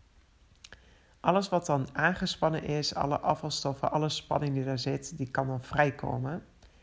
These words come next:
En dat zorgt voor veel meer energie door je hele lichaam. Misschien een fijne tip voor als je merkt dat je misschien wat verkrampt bent. Of als je merkt dat iets, als, als je een beetje stijver bent. Ga dan dat,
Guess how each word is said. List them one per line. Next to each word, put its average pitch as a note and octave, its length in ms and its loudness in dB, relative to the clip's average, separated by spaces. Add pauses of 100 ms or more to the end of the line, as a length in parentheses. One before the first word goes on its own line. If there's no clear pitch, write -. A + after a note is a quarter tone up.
(140)
En - 80 -6
dat D#3 140 2
zorgt F#3+ 260 2
voor E3 140 0
veel G#3 500 0
meer F#3 200 0
energie C#3+ 360 -2
door C#3 160 0
je C3 80 2
hele B2+ 300 0
lichaam. - 360 -8 (1160)
Misschien G#3 280 0
een G3 80 2
fijne F3+ 460 2
tip D#3 240 -4
voor - 140 -2
als - 180 -4
je C3+ 60 -2
merkt C#3 420 -2
dat C#3 140 -6
je C3+ 80 -8
misschien C3 280 -4
wat C3+ 180 -6
verkrampt - 540 -2
bent. C3+ 520 -4 (580)
Of - 80 -6
als G#3+ 140 2
je F#3 80 0
merkt D#3 320 2
dat D3 140 -2
iets, - 220 -14 (260)
als, - 360 -6
als C3+ 200 -2
je E3+ 60 -2
een E3+ 60 -2
beetje E3+ 240 -2
stijver C3 500 0
bent. B2 520 -4 (520)
Ga F#3+ 280 4
dan D#3+ 280 2
dat, - 360 0